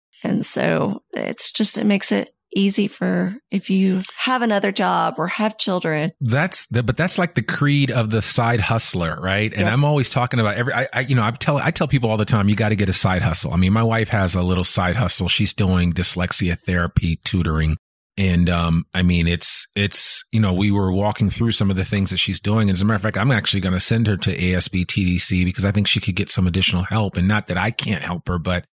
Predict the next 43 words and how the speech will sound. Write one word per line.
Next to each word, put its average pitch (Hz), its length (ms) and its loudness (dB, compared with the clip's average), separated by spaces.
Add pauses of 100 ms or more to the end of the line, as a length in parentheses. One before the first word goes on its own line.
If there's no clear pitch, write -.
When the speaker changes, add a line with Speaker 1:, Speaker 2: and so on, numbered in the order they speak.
(200)
Speaker 2:
you 120 100 0
know, 101 120 2
there 95 200 2
are 104 240 -2
other 95 200 0
resources 98 640 0 (120)
out 87 260 -4
there 95 160 0
that 90 180 -2
could 92 120 -6
speak - 320 -2
specifically - 800 -2
to 92 80 0
some 98 220 2
of 87 80 0
the 90 60 -2
challenges 98 520 -2
that - 160 -6
she 165 300 2
might 92 320 2
face. 85 480 0 (320)
Because 98 280 2
it, 98 120 0
in 104 240 -4
addition 110 540 0
to - 140 0
the 90 120 -4
capital 110 560 -2
issue, 90 340 0
it's - 220 -2
just 104 260 -2
access, - 680 -4 (220)
right? 87 180 -2
How - 140 -2
do 113 140 2
I 120 80 2
get 101 200 -2
access 90 460 -4
to 98 140 -4
the 82 80 -6
people 104 400 -2
that 87 180 -2
can 87 220 0